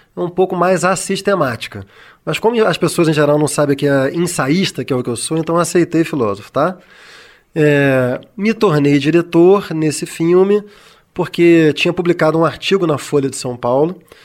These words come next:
e o Júlio Vorkman, diretor do canal Curta, me convidou para fazer um documentário a partir desse artigo. E eu aceitei, e como amante do cinema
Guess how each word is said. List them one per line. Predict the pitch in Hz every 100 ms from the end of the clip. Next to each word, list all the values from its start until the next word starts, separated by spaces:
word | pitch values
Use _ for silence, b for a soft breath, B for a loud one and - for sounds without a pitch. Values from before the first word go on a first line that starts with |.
| B B B B -
e | 160 160 160 156 151 147 139 127 131 196
o | 170 156 151 139 127
Júlio | 117 226 196
Vorkman, | 139 185 180 143 117 107
diretor | 135 143 143 143
do |
canal | 139 135 147 151
Curta, | - 160 156 - 196 202 B B B B _
me | 190
convidou | 220 214 202 170 175
para | 180
fazer | 170 190 156
um | 165
documentário | 165 180 185 180 175 196 196
a | 196
partir | 196 202 - - 175 190 175
desse | 180 185 190
artigo. | 180 - 135 117 110 113 b b b b b -
E |
eu | 151
aceitei, | 139 - 151 147 - 156 185 202 b b b b _ _
e | 143 156 165 147 139 123 117 117
como | 160 170 165 147
amante | 120 127 131 147 190 175 120
do | 120
cinema | - 120 135 165 175 139 117 101